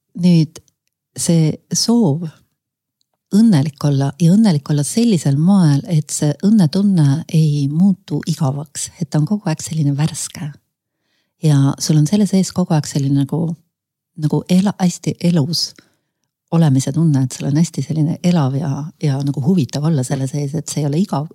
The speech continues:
ühelgi moel. Sellist õnnetunnet mitte ühelgi inimesel argipäeva asju ajades, nagu me siin lääne kultuuris elame, ei ole mitte kunagi, äh, õnnestunud saavutada.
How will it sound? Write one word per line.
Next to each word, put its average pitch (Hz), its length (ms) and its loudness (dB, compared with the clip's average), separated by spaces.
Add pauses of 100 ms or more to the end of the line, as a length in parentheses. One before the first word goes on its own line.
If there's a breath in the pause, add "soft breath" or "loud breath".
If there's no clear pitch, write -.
ühelgi 147 380 -2
moel. 147 240 -2 (960 loud breath)
Sellist 220 440 -2 (100)
õnnetunnet 208 840 0
mitte 151 300 -4 (140)
ühelgi 160 460 0 (100)
inimesel 156 560 -2 (400)
argipäeva 151 560 0
asju 156 320 -2
ajades, 160 420 -6 (180)
nagu 180 140 -2
me 156 100 0
siin 147 200 -2
lääne 143 240 0
kultuuris 156 400 -6
elame, 196 320 0 (640 soft breath)
ei 165 180 6
ole 156 160 4
mitte - 180 -4
kunagi, 160 640 -2 (140)
äh, 160 140 4
õnnestunud 160 460 0
saavutada. 143 580 -8